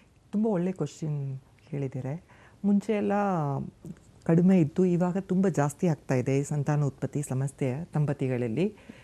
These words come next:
Usually ಏಳು ಕಪಲ್ ಇದ್ದಾರಂದ್ರೆ ಅದರಲ್ಲಿ ಒಂದು ಕಪಲ್ಗೆ ಈ ಥರ ಬಂಜನ ಸಮ-, ಬಂಜದನ ಸಮಸ್ಯೆ ಇರ್ಬೋದು. So ಐ ವಿ ಎಫ್ ಮಾತ್ರನೇ ಟ್ರೀಟ್ಮೆಂಟ್ ಅಂತ ಹೇಳಿದ್ದೀವಿ ಅಂದ್ರೆ ಆ ಥರ ಇಲ್ಲ.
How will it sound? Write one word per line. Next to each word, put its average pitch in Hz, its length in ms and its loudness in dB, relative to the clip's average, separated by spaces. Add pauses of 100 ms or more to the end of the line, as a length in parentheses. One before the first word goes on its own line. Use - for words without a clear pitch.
(180)
Usually 226 640 2 (400)
ಏಳು 220 360 10
ಕಪಲ್ 196 320 4
ಇದ್ದಾರಂದ್ರೆ 151 540 2
ಅದರಲ್ಲಿ 180 240 4
ಒಂದು 180 300 4
ಕಪಲ್ಗೆ 170 600 0 (360)
ಈ 196 120 6
ಥರ 180 160 4 (360)
ಬಂಜನ 156 320 6
ಸಮ-, 139 440 -2
ಬಂಜದನ 156 400 2
ಸಮಸ್ಯೆ 139 500 0
ಇರ್ಬೋದು. 131 560 2 (560)
So 226 220 4
ಐ 190 160 6
ವಿ 220 120 4
ಎಫ್ 262 180 2
ಮಾತ್ರನೇ 233 600 4
ಟ್ರೀಟ್ಮೆಂಟ್ 190 500 4
ಅಂತ 160 140 2
ಹೇಳಿದ್ದೀವಿ 156 460 4
ಅಂದ್ರೆ 147 240 0
ಆ 131 120 2
ಥರ 156 180 -2
ಇಲ್ಲ. 131 360 2